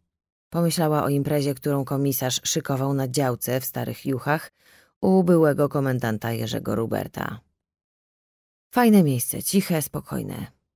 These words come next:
Przynajmniej do czasu tamtej sprawy, bo potem otrząsnęła się. Maria Przyzwan też będzie, no i Remek. Remka jednak nie brała pod uwagę jego partnera do ewentualnej wnikliwej rozmowy na temat tej dziewczyny.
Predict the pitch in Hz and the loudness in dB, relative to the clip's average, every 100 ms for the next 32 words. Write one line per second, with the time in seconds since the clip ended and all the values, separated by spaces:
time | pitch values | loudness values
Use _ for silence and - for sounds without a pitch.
0 | _ _ - - 180 165 160 160 156 156 | _ _ -4 2 4 4 4 4 4 2
1 | 147 151 - 156 143 139 139 156 139 127 | 2 0 -2 -2 -2 -2 -2 0 0 0
2 | 117 123 - 131 131 127 123 - _ _ | -2 -2 -2 -4 -2 -4 -4 -6 _ _
3 | - - - - - - - - 123 - | -10 -8 -6 -6 -6 -6 -8 -10 -14 -16
4 | _ _ _ _ - 180 175 165 - 165 | _ _ _ _ 0 4 6 4 2 0
5 | 156 147 135 110 90 - 85 120 143 143 | 0 -2 -4 -4 -4 -4 -4 -4 0 2
6 | 131 113 92 - _ _ _ _ _ _ | 2 0 -4 -10 _ _ _ _ _ _
7 | - 208 196 190 175 170 165 165 170 151 | 2 4 6 8 8 6 4 4 4 4
8 | 135 135 123 113 120 123 117 127 131 - | 4 2 0 0 2 2 2 0 0 0
9 | 147 127 117 113 110 117 123 123 113 104 | 2 2 0 -2 -2 -2 -2 0 0 0
10 | 110 120 135 135 120 120 123 131 143 120 | 0 -2 -2 -2 0 0 2 2 2 2
11 | 107 95 107 95 - 110 113 - 104 95 | 0 -2 -4 -6 -6 -6 -6 -8 -8 -8
12 | 123 | -12